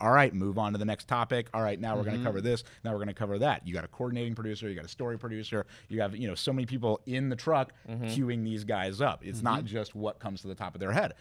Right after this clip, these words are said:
Speaker 3: Exactly.
Speaker 1: So no different in esports. That's exactly what we were, you know,
Speaker 3: Yeah.
Speaker 1: that's what we do. And I mean,
Speaker 3: Yeah,
Speaker 1: as
Speaker 3: sports are a drama.
Speaker 1: Uh, they, uh, absolutely. They are a
Speaker 3: Building
Speaker 1: drama.
Speaker 3: tension,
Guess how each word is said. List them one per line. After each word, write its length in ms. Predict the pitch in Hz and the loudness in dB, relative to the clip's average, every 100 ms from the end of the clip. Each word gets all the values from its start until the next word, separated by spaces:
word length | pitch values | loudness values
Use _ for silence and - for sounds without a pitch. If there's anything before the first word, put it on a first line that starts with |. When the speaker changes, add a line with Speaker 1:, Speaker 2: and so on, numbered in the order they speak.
| - | -16
Speaker 3:
Exactly. 400 | 113 120 127 92 | -14 -10 -10 -6
Speaker 1:
So 300 | 87 85 117 - | -4 -2 -4 -4
no 260 | 110 104 | -2 0
different 340 | 113 104 110 101 | 0 -2 0 0
in 80 | |
esports. 480 | 104 127 - 78 65 | 2 0 0 -6 -6
That's 160 | - 78 | -8 -4
exactly 500 | 92 90 98 - 98 | -2 2 0 2 0
what 240 | 95 92 104 | 2 0 0
we 240 | 104 104 | 2 2
were, 400 | 101 92 90 90 - - - | 2 0 0 -2 -6 -20 -4
you 100 | 110 | 0
know, 140 | 92 95 | 2 2
Speaker 3:
Yeah. 60 | |
Speaker 1:
that's 180 | 90 - | 0 0
what 160 | 104 82 | -2 0
we 160 | 95 | -2
do. 320 | 104 160 147 | 2 4 4
And 280 | 113 95 101 131 | 4 2 0 2
I 60 | |
mean, 280 | 113 107 110 113 | 4 4 2 0
Speaker 3:
Yeah, 80 | |
Speaker 1:
as 120 | 113 117 | 2 4
Speaker 3:
sports 180 | 156 - | 4 6
are 80 | 196 | 4
a 40 | 165 | 6
drama. 380 | 127 185 104 - - - - - | 4 4 2 -4 -20 -20 -20 -6
Speaker 1:
Uh, 100 | 120 120 | -4 -2
they, 200 | 120 123 | -2 -4
uh, 40 | 123 135 123 - 123 | -2 -6 -8 -8 2
absolutely. 640 | 123 117 139 131 98 80 - - | 2 4 2 2 0 -4 -8 -8
They 120 | - 113 | 0 0
are 300 | 110 110 117 | 4 4 4
a 40 | |
Speaker 3:
Building 160 | 113 110 | 4 4
Speaker 1:
drama. 100 | 104 | 4
Speaker 3:
tension, 380 | 113 110 113 113 | 2 2 0 0